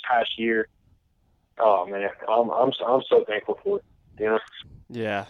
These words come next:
Speaker 2: Eh, well, you've worked your tail off, man, and I wanna tell you first and foremost, congratulations on that. And you just, you capped off another awesome year, and you've, you're on a, you're on a four-year heater, heater right now. <laughs> You got,
Speaker 1: Yeah, well,
Speaker 2: uh,
Speaker 1: in,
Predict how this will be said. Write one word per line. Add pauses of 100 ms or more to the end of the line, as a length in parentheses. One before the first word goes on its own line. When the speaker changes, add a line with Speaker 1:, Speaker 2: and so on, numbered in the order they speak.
(100)
Speaker 2:
Eh,
well, (220)
you've
worked
your
tail
off,
man,
and
I
wanna
tell
you
first
and
foremost,
congratulations
on
that.
And
you
just, (380)
you
capped
off
another (280)
awesome
year,
and
you've,
you're
on
a, (320)
you're
on
a
four-year
heater,
heater
right
now.
<laughs>
You
got,
Speaker 1:
Yeah,
well,
Speaker 2:
uh,
Speaker 1:
in,